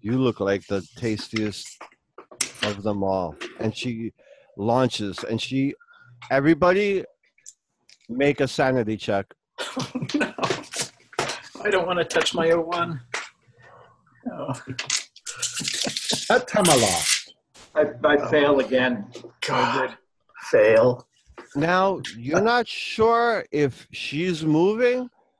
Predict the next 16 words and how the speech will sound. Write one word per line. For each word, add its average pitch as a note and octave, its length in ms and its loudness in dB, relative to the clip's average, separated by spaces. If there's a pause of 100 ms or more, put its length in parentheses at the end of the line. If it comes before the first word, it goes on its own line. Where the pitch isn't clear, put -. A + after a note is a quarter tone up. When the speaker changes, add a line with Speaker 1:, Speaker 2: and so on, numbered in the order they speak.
(140)
Speaker 1:
or C3 640 2
the G#2+ 140 -2
world C3 400 2
around A#2+ 440 2
her G#3 240 2
is F#3+ 220 -2
moving, A3 540 0 (920)
but D3+ 200 4 (440)
she's E3+ 380 -4
like F3 260 4
a - 100 -2
porcelain F3+ 680 0
doll D#3+ 360 4
almost, A2 560 0
but A#2+ 140 2
she's, C3 440 -4